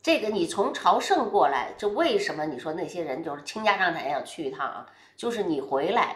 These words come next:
你的身份和这个就再不一样。这男人们啊，跟他说话的时候，也是用那种对老人用的那种尊重的态度了。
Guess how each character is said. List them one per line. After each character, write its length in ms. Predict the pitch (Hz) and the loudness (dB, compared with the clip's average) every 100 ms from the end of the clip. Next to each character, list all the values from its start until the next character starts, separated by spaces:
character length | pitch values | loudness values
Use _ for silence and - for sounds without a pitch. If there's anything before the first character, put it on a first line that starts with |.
| - | -12
你 280 | - 160 123 | -6 -4 -4
的 120 | 110 | -8
身 340 | 143 - 190 185 | -8 -6 -6 -2
份 180 | 165 - - _ _ | -2 -2 -10 _ _
和 300 | - 147 147 | -14 -6 -6
这 140 | 175 | -6
个 160 | - 107 | -8 -10
就 160 | 139 123 | -12 -14
再 140 | - 190 - - | -8 -8 -10 -18
不 80 | |
一 140 | 82 - | -20 -16
样。 160 | 92 - _ _ _ _ _ _ _ _ - | -16 -16 _ _ _ _ _ _ _ _ 0
这 200 | 359 240 | 2 2
男 360 | 190 147 185 | 0 0 2
人 160 | 202 202 | 2 2
们 80 | 156 | 0
啊， 140 | 123 | -2
跟 200 | 202 202 | -4 -4
他 180 | 196 190 | -2 -6
说 240 | 185 190 | -4 -4
话 300 | 175 180 147 | 0 0 0
的 80 | 143 | -6
时 120 | 135 | -8
候， 300 | 120 131 - - - - | -6 -4 -6 -10 -20 -4
也 280 | 185 160 | 0 0
是 340 | - 202 202 - | 0 -4 -4 -2
用 280 | 233 190 175 | -2 0 -2
那 180 | 175 | -4
种 400 | 156 135 135 - _ - | -4 -6 -6 -10 _ -4
对 220 | 226 - | -2 -2
老 380 | 143 104 - 110 | -2 -2 -2 -8
人 380 | 131 156 156 - | -6 -6 -6 -6
用 280 | - 165 156 | -2 -2 -4
的 120 | 143 | -4
那 200 | 156 139 | -4 -4
种 220 | 123 - | -6 -10
尊 300 | - 190 170 | -6 -4 -4
重 180 | 165 139 | -6 -6
的 120 | 120 | -8
态 260 | - 147 120 | -6 -6 -6
度 220 | - | -14
了。 80 | - | -20